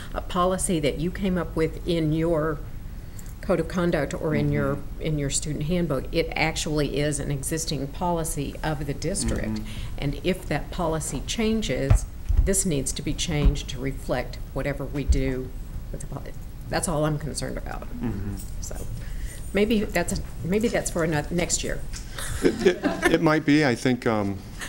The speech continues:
Speaker 2: when this, <coughs> there was a bit of an issue, I think, with, with the bullying last year, was it when the state had bullying language that our,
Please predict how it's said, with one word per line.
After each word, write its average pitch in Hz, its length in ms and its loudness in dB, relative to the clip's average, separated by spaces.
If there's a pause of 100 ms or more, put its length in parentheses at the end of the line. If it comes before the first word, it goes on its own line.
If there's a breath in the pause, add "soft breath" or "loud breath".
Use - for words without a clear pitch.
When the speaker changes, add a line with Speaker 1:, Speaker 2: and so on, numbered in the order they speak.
Speaker 2:
when 117 140 6
this, 107 140 4
<coughs> - 720 2
there 127 80 6
was 107 120 4
a - 40 0
bit 120 140 6
of 113 80 4
an 110 320 4
issue, 113 260 4
I 101 40 4
think, 147 240 2
with, - 180 0
with 107 280 0
the 107 60 -2
bullying 104 360 2
last 113 320 0
year, 110 100 2
was 98 140 0
it 113 60 -2
when 104 340 0
the 104 100 -2
state 117 460 2 (1080)
had 101 320 2
bullying 107 360 2
language 101 440 2
that 107 120 2
our, 107 220 2